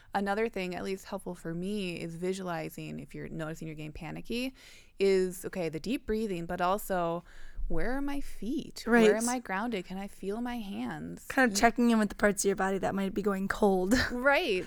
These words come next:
Speaker 1: So putting some, um, <laughs> as much as that's part of, like, a, a process that is subconscious or not, just not conscious, you can have some conscious control over that.
Speaker 2: Mm-hmm.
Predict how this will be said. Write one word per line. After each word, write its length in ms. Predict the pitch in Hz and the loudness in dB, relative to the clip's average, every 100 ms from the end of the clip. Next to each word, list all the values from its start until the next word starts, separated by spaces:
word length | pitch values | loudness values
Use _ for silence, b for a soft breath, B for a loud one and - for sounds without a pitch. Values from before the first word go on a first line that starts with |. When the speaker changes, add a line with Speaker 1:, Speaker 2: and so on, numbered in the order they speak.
| - | -2
Speaker 1:
So 460 | 226 214 208 208 220 - | 0 2 2 0 -4 -4
putting 320 | 233 240 240 | -4 -2 -4
some, 580 | - 214 202 190 190 185 | -4 -6 -4 -6 -8 -10
um, 520 | 180 175 175 170 170 175 | -8 -8 -8 -8 -10 -12
<laughs> 60 | - B B 160 B B b b b b - - - - - - - - - - | -12 B B -12 B B b b b b -14 -16 -16 -14 -14 -14 -16 -20 -20 -8
as 180 | 214 208 | -6 -4
much 300 | 208 208 - | -2 -4 -4
as 80 | 208 | -8
that's 280 | 185 175 170 | -4 -4 -6
part 200 | - 175 | -6 -6
of, 80 | 170 | -4
like, 160 | 170 156 | -6 -6
a, 280 | 151 151 - - | -6 -8 -12 -14
a 80 | 165 | -12
process 640 | - - 165 - 160 160 - | -10 -6 -6 -6 -10 -10 -10
that 180 | 160 156 | -10 -10
is 380 | - 156 - - - - - | -10 -12 -12 -12 -14 -16 -18
subconscious 920 | - 196 196 - - 240 254 285 320 220 | -6 -2 -2 -6 -8 -4 -4 -4 -6 -6
or 80 | |
not, 180 | 175 - | -8 -8
just 200 | 175 - | -10 -8
not 180 | 143 165 | -6 -6
conscious, 500 | - 247 262 311 - | -4 -4 -4 -8 -4
you 160 | 220 220 | -4 -4
can 280 | - 220 | -4 -4
have 120 | 208 185 | -4 -6
some 140 | 175 | -8
conscious 300 | 170 165 - | -10 -12 -12
control 480 | - 139 135 - 185 - | -14 -12 -10 -10 -10 -8
over 160 | 220 | -4
that. 160 | 208 196 | -2 -2
Speaker 2:
Mm-hmm. 380 | 185 - - | -6 -12 -16